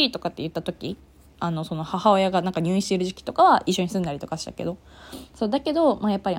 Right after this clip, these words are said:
姉も私が母親に対してさ、いろんな感情があってとかいうの知ってるから、こう、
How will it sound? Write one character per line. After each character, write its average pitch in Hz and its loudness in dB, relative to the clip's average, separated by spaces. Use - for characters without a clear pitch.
姉 233 0
も 247 4
私 262 2
が 240 -2
母 240 2
親 254 6
に 240 2
対 262 6
し - -6
て 175 -2
さ、 185 2
い - 0
ろ 220 4
ん 233 4
な 240 0
感 240 6
情 226 2
が 226 0
あ - 8
っ 233 0
て 175 0
と - -4
か 156 -2
い 226 2
う - 6
の 196 4
知 - -4
っ - -20
て 294 2
る 294 0
か 359 8
ら、 233 10
こ - -8
う、 202 -10